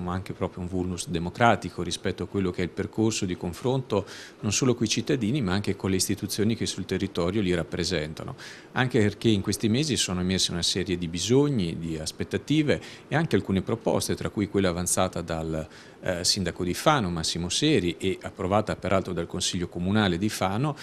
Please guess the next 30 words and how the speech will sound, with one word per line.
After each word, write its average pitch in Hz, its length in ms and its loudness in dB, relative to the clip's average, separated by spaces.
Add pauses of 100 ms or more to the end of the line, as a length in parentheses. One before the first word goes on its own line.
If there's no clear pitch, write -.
(220)
che 107 160 4
è 101 60 2
quella 101 200 4
del 95 140 2
sito 87 340 0
di 82 120 -4
Chiaruccia. 82 580 -4 (360)
Oltre 131 220 4
a 156 40 2
questo, 147 380 4
quello 98 240 2
che 101 120 -4
rileviamo 104 600 2
è 107 100 2
che - 120 -6
ancora 98 260 -6
una 110 120 2
volta 101 540 2 (320)
si - 180 -2
accelera 98 500 6
e 87 40 0
si - 140 0
fanno 113 240 2
anche 101 160 0
alcune 98 280 0
forzature 110 840 2
che 117 320 8
spostano 120 680 2
in 98 100 2
realtà 98 540 4